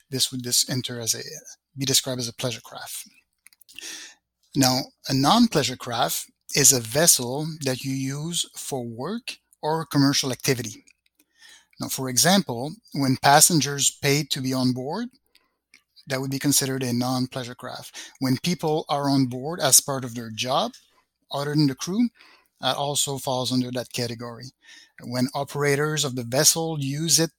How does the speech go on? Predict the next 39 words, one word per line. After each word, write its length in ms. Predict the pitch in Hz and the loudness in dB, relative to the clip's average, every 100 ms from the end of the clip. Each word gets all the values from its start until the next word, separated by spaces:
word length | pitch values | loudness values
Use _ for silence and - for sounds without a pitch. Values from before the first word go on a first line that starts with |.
| - | -8
to 200 | 147 143 | -8 -10
provide 400 | - 127 131 135 | -8 -2 2 4
a 40 | 127 | 4
service, 800 | - 139 156 240 - - - - _ _ _ _ _ _ 156 | 4 4 0 4 8 8 6 -2 _ _ _ _ _ _ 4
and 340 | 170 180 165 | 6 8 6
when 200 | 147 139 | 6 4
vessel 420 | 139 147 160 151 | 6 6 4 4
is 120 | 139 | 0
operated 460 | 131 127 135 139 131 | -2 -6 -2 -2 0
by 140 | 123 | 0
a 80 | 123 | 0
government, 480 | 120 127 113 117 113 _ _ _ _ _ _ _ | -2 -2 -2 -6 -8 _ _ _ _ _ _ _
whether 180 | 123 127 | -10 -10
provincial 500 | 117 113 131 131 135 | -10 -4 0 0 -2
or 40 | 123 | -6
federal. 460 | - 135 156 180 - - - | -6 -6 -4 -8 -10 -20 -16
So 140 | - | -8
these 280 | 127 156 147 | -4 -2 -2
would 200 | 143 135 | -4 -8
all, 280 | 143 131 143 160 | -6 -6 -8 -8
th-, 140 | 151 151 | -10 -6
they're 180 | 147 | -2
all 140 | 147 139 | 0 2
example 480 | 127 135 127 135 127 | 2 2 2 -2 -4
of, 180 | 120 - _ - | -6 -16 _ -8
you 80 | 127 | -6
know, 100 | 120 113 220 _ | -6 -8 -18 _
a, 80 | 156 | -8
a, 340 | 135 147 127 131 _ - | -8 -6 -8 -10 _ -12
a 40 | |
pleasure 240 | 151 143 131 | -4 -4 -4
craft 300 | - 131 123 | -2 -2 0
that 100 | 127 | -4
would 140 | 127 | -4
be 80 | 123 | -4
considered 420 | 127 123 135 123 | 0 2 2 -2
a 80 | 120 | -2
non-pleasure 880 | 123 120 120 120 - _ - 120 147 | -2 0 -2 -4 -6 _ -8 -8 -10
craft. 420 | - - - | -16 -16 -16